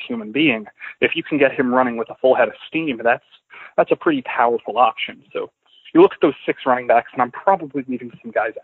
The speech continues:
out because there are so many bodies in this running back room. But I think they're going to have enough when it comes to different style of guys, then it's gonna be really hard for defenses to prepare for what this rushing attack can be.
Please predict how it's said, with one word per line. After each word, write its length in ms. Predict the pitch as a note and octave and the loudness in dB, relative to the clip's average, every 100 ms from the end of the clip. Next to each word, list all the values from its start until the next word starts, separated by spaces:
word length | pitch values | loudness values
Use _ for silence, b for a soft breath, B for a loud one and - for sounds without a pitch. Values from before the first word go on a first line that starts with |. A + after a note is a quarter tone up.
| - | 0
out 220 | E3 B2 - | 0 -2 -8
because 240 | A#2+ A#2+ | -14 -10
there 120 | A2+ A2+ | -4 -4
are 100 | - - | -4 -6
so 60 | C3 | -4
many 280 | B2 A#2 A2 _ B B B | -4 -6 -12 _ B B B
bodies 460 | B2+ A#2+ C3 C3+ A#2 | -4 0 2 0 -4
in 100 | A#2 | -8
this 160 | G#2+ - | -10 -4
running 240 | C3+ C#3 | 0 0
back 260 | A2+ A2 - | 0 0 -2
room. 260 | G#2+ G#2+ - _ _ _ _ - - | -12 -12 -18 _ _ _ _ -14 2
But 280 | C#3 B2 - _ - | 4 4 2 _ -6
I 120 | C#3 - | -6 -4
think 140 | G3+ - | -6 0
they're 100 | F3+ | 0
going 220 | D#3 D#3 | 0 -2
to 60 | D3 | -2
have 200 | D3+ C3+ | -2 0
enough 300 | B2+ C3 C#3 - | 2 2 2 -2
when 120 | C3 | -4
it 80 | B2+ | -2
comes 200 | - C3 - | -6 -8 -8
to 60 | B2 - | -12 -8
different 320 | C3 - C#3 _ - | -6 -4 -4 _ -2
style 400 | A2+ A#2+ C3 A#2+ | 0 2 2 0
of 100 | - | -4
guys, 380 | A#2 A#2 D#3 F3+ _ _ _ _ - | -6 -4 -6 -10 _ _ _ _ -2
then 100 | C3+ | 0
it's 100 | B2 | 0
gonna 140 | - C3 | 0 0
be 80 | |
really 280 | A#2+ C3 C3+ | 0 2 2
hard 240 | A#2+ B2 - | 4 2 2
for 60 | A#2 | -6
defenses 540 | A#2+ A#2 A#2 A2+ A2+ - - | -10 -8 -10 -10 -18 -16 -12
to 200 | A2 G#2+ | -10 -12
prepare 840 | - B2 - - A#2+ A2+ A2 - - | -12 -14 -10 0 2 2 0 -8 -8
for 100 | - | -2
what 160 | A2+ G#2+ | 0 -2
this 100 | - - | -6 -4
rushing 280 | G#2 - | -4 -4
attack 320 | G#2 - G#2+ - | -8 -4 -4 -4
can 160 | A#2 | -14
be. 240 | G#2+ G2+ | -10 -10